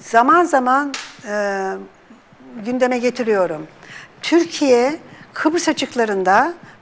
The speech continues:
petrol, doğalgaz vesaire sondaj çalışmaları yapıyor diye, e, pek çok ülkeden,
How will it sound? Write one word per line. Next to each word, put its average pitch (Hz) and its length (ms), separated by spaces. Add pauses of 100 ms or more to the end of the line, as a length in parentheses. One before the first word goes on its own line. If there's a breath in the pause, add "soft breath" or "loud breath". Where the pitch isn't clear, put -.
petrol, 254 500
doğalgaz 220 540
vesaire 208 460
sondaj 202 440
çalışmaları 277 480
yapıyor 269 400
diye, 254 360 (520 loud breath)
e, 202 120
pek 339 340
çok - 180
ülkeden, 269 640